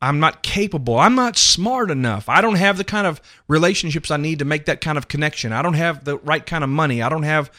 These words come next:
this, and I, I'm not that," and, and on and on we go. And my question to you is, what truth do you believe? Because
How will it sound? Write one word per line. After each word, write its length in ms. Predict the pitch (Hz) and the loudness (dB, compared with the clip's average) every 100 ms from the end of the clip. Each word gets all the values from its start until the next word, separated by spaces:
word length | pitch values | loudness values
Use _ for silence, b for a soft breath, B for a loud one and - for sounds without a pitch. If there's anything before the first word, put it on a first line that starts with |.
| b b 123 | b b 0
this, 340 | 156 123 - | 2 2 0
and 100 | 117 | 0
I, 300 | 127 156 156 | 4 4 4
I'm 260 | 131 147 151 | 0 0 2
not 240 | 156 151 123 | 2 0 0
that," 500 | 120 147 127 - 123 | 2 2 2 -2 -6
and, 260 | 110 107 - b b b - | -6 -6 -10 b b b -6
and 120 | 117 - | -6 0
on 320 | 147 165 147 | 2 4 4
and 140 | 127 - | 2 0
on 260 | 143 151 | -2 0
we 120 | 135 | 0
go. 280 | 123 147 135 | 0 2 2
And 100 | 127 | 2
my 160 | 160 190 | 0 -4
question 580 | - - 233 - 214 180 | -8 -8 -6 -4 -4 -4
to 140 | 143 | -4
you 320 | 117 113 113 - | -4 -4 -4 -4
is, 260 | 139 131 | -4 -2
what 340 | 135 196 262 - | 0 0 0 -2
truth 440 | - 202 202 - | -2 0 -2 -4
do 80 | 160 | -6
you 160 | 156 | -4
believe? 500 | 139 135 156 120 107 | -2 -2 -2 -4 -6
Because 420 | 120 - 139 139 | -8 -8 -6 -6